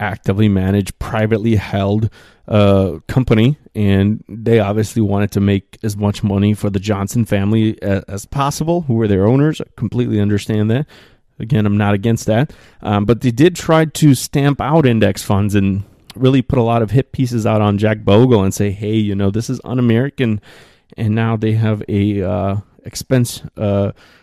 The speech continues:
ratio of zero for, for index funds, which I think is even funnier because, hey, that's, this is the type of free market, uh, that we live in, where it will,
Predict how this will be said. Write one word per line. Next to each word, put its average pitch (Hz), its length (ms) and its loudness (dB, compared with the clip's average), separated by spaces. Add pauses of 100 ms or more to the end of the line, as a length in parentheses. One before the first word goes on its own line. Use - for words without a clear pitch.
(120)
ratio 104 800 2
of 104 140 -2
zero 107 460 4
for, 104 320 -6
for 113 260 2
index 101 320 0
funds, 101 260 0
which 101 140 0
I 98 80 0
think 104 180 -2
is 101 160 0
even 98 200 0
funnier 113 440 2
because, 101 320 0
hey, 131 200 2
that's, 110 320 -2
this 127 260 -6
is 165 220 -2
the 131 180 -2
type 135 460 -4
of - 120 -6
free 147 280 2
market, 120 400 2 (400)
uh, 101 320 2 (400)
that 101 140 0
we 101 100 0
live 117 260 2
in, 98 220 2
where 98 340 2
it 107 180 -4
will, 120 440 2